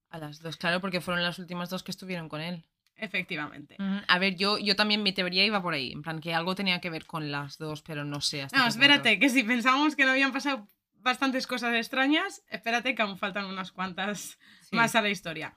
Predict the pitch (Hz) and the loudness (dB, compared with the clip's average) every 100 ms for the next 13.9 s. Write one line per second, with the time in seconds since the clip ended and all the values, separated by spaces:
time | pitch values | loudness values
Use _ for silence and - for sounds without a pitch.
0 | _ _ _ - 311 349 320 349 339 320 | _ _ _ -2 0 0 -2 4 4 4
1 | 320 311 302 320 _ - 240 294 302 294 | 2 2 2 0 _ -8 0 0 4 4
2 | 285 277 277 254 247 262 - 233 - 208 | 4 2 0 0 0 0 -2 -2 0 0
3 | 240 214 190 175 180 320 466 - 190 190 | 0 -2 -8 -12 -12 -10 -10 -8 -2 0
4 | 190 226 _ _ _ _ 240 254 254 320 | 0 -4 _ _ _ _ -6 0 2 2
5 | 349 - - - 311 302 - 196 190 269 | 0 -8 -8 4 4 4 -4 -6 -2 -2
6 | 466 - _ - 180 147 165 208 _ _ | -4 -10 _ -6 -2 -2 -4 -12 _ _
7 | _ _ - 339 302 302 294 285 302 311 | _ _ -4 0 2 0 -2 2 6 6
8 | 254 - _ _ _ _ _ _ _ _ | 2 -6 _ _ _ _ _ _ _ _
9 | 277 302 311 320 330 320 330 311 311 262 | -2 0 2 2 4 6 6 4 4 4
10 | 254 254 254 214 196 190 196 - _ - | 2 0 0 0 -2 -4 -8 -14 _ -2
11 | 269 269 269 269 262 240 226 180 247 254 | 0 2 2 0 0 0 -2 -4 -8 -2
12 | 226 208 220 220 233 - 220 185 196 226 | -2 -2 -6 -4 -6 -4 -2 -2 0 -2
13 | 220 240 240 185 - 196 - 190 196 | -4 -14 -12 -12 -10 -12 -6 -2 -2